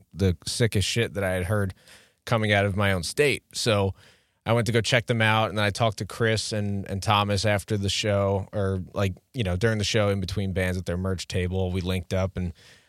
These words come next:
talked a little bit. I told them what band I was in, and they were like, "Oh, yeah, cool. We, we, we like your, your band," and, uh, and, or whatever. We were just ex-, exchanging, uh, you know, greetings, essentially. And then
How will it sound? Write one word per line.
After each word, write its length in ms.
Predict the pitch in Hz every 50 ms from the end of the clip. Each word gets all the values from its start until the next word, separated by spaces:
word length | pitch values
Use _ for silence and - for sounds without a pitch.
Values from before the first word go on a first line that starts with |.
| _ -
talked 300 | - 143 123 113 - -
a 40 | 123
little 180 | 123 120 110
bit. 180 | 95 117 113 110
I 80 | 104
told 240 | 104 - 123 113 110
them 80 | 104 104
what 140 | 98 92 -
band 280 | 117 113 110 110 104
I 100 | 107 104
was 200 | 101 104 95 92
in, 360 | 107 104 101 98 98 98 92 - _ _ _ _ _ _ _ _ _ _ _ - - - -
and 260 | 117 107 101 104 98
they 120 | 101 104
were 100 | 104 107
like, 160 | 104 104 107
"Oh, 140 | 120 156 170
yeah, 240 | 180 180 180 160 123 98 87 92
cool. 240 | - - 143 127 120
We, 100 | 127 120
we, 220 | 95 104 123 127
we 160 | 113 117 127 123
like 240 | 123 120 107 -
your, 200 | 117 110 110 107 - -
your 140 | 104 110
band," 400 | 95 104 104 101 98 98 98 90
and, 200 | 95 95 95 95
uh, 260 | 95 95 95 92 92 92 - _ _ _ _ _ _ _ _ _ _ _ _
and, 240 | - 110 107 104 -
or 160 | - 98 110
whatever. 360 | 110 101 113 120 107 104 107
We 60 | 110 117
were 20 |
just 240 | 123 131 113 - - 101
ex-, 260 | 85 101 - - - -
exchanging, 840 | 101 117 107 - - - 127 113 113 113 101 110 107 104 101 101
uh, 440 | 101 98 95 95 92 92 90 87 92 - - - _ _ -
you 80 | 101 98
know, 100 | 95 90
greetings, 400 | 87 90 92 92 87 85 82 85
essentially. 500 | 85 - 92 87 82 - 95 90 85 82
And 100 | 95 98
then 340 | 101 101 98 98 95 98